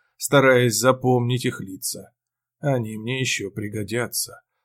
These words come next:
А Глобли среди них не было. Очевидно, мафия не испытывала недостатка в людях. Светило солнце, вокруг носились чайки,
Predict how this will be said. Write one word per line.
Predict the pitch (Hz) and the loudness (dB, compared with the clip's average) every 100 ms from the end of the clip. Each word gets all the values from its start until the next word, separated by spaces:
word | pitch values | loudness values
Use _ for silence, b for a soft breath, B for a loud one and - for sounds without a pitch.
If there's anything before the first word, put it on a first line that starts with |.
| - | -2
А | 135 | 2
Глобли | 143 147 143 143 151 | 6 8 8 6 4
среди | - 156 143 139 | 4 2 2 0
них | 135 151 - | 0 -2 -2
не | 135 85 | -6 -6
было. | 80 85 - - _ _ | -12 -12 -12 -14 _ _
Очевидно, | - 123 - 135 127 127 | -2 0 4 2 2 2
мафия | 123 123 120 131 123 | 2 2 2 0 0
не | 135 156 | 0 0
испытывала | 147 - 110 113 110 113 | -2 0 0 0 -2 -2
недостатка | 113 113 117 - 110 - | 0 0 0 -2 -4 -4
в | 101 | -6
людях. | 90 82 80 - - _ _ _ | -6 -14 -12 -14 -14 _ _ _
Светило | - 147 165 233 156 98 | 0 2 2 2 2 2
солнце, | - - 131 127 107 - 98 - _ - | -2 0 2 2 0 -2 -4 -6 _ 2
вокруг | 113 113 131 143 127 | 2 4 4 4 2
носились | 127 131 - 127 120 107 - | -2 -4 -2 -2 0 -2 -4
чайки, | - 131 123 107 - 104 95 | 0 0 0 -2 -4 -8 -8